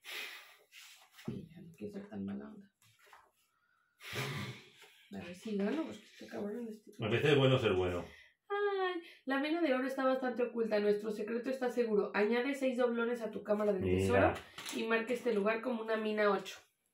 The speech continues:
Speaker 2: Ahora, pues aquí ve mina ocho y pega
Speaker 1: Bueno,
Speaker 2: un
Speaker 1: gasté cinco
Speaker 2: Bueno,
Speaker 1: monedas en
Speaker 2: eh,
Speaker 1: hacer
Speaker 2: eh, un
Speaker 1: esto y
Speaker 2: punto
Speaker 1: no
Speaker 2: de
Speaker 1: gané nada.
Speaker 2: victoria, vale, pues está bien. Es un punto de victoria que no te ha costado dinero prácticamente. Y mina ocho
Speaker 1: Gané
Speaker 2: ahí.
Speaker 1: una moneda.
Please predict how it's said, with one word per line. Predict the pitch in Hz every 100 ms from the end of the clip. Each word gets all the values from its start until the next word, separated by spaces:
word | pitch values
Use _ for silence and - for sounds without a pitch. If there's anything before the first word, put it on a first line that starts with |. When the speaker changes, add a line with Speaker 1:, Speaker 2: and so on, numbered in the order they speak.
| _ _
Speaker 2:
Ahora, | 98 78
pues | 87 78
aquí | -
ve | 95
mina | 92 90 104
ocho | 104 139 147
y | 107
pega | 92 98
Speaker 1:
Bueno, | -
Speaker 2:
un | 104
Speaker 1:
gasté | - - 240 240
cinco | 269 262 254 247 226 208 196 190 185
Speaker 2:
Bueno, | - 135
Speaker 1:
monedas | 120 - -
en | 113
Speaker 2:
eh, |
Speaker 1:
hacer | 98 98 127
Speaker 2:
eh, |
un | 139
Speaker 1:
esto | 131
y |
Speaker 2:
punto | 135 127
Speaker 1:
no | 127
Speaker 2:
de |
Speaker 1:
gané | 123
nada. | 120 135
Speaker 2:
victoria, | 139 107 92 90
vale, | 98 92 139
pues | 92
está | - 90
bien. | 87 139
Es | 113
un | 101
punto | 104 104
de | 107
victoria | 98 110 104 113
que | 127
no | 120
te | 107
ha |
costado | 104 95 90
dinero | 90 110 90
prácticamente. | 90 90 90 127 113 95 - - - _ _ _
Y | 104
mina | 110 113 113
ocho | 113 123
Speaker 1:
Gané | 101
Speaker 2:
ahí. | 107
Speaker 1:
una | 226
moneda. | - 202 202